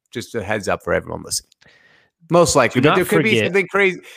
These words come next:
Speaker 1: There could be something crazy that happens that
Speaker 2: Yeah.
Speaker 1: we were like, "Yeah, we gotta be on."
Speaker 2: If it was a morning like today, we would definitely be doing a, a podcast. So stay
Speaker 1: Right.
Speaker 2: tuned for that.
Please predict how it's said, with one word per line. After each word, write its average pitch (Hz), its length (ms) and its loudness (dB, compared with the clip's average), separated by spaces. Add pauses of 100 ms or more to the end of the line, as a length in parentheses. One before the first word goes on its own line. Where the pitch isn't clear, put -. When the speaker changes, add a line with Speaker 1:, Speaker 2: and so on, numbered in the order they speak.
(140)
Speaker 1:
There 165 80 -2
could 262 180 -2
be 269 80 0
something 240 280 0
crazy 208 320 2
that 143 160 2
happens 123 300 0
that 120 80 -4
Speaker 2:
Yeah. 117 80 -4
Speaker 1:
we 117 120 -2
were 107 100 -6
like, 104 180 -6
"Yeah, 95 100 -10
we 98 100 -12
gotta 87 180 -10
be 87 140 -18
on." 87 200 -14
Speaker 2:
If 135 180 0
it 151 80 4
was 160 140 2
a 147 60 2
morning 156 340 2
like 123 260 0
today, 107 420 0
we 101 140 -4
would 101 140 -4
definitely 104 420 -4
be 98 100 -10
doing 95 320 -8
a, 87 180 -12
a 107 80 -12
podcast. 90 520 -4
So - 320 -14 (120)
stay - 200 0
Speaker 1:
Right. 156 100 2
Speaker 2:
tuned 139 240 0
for 113 100 -10
that. 95 240 -6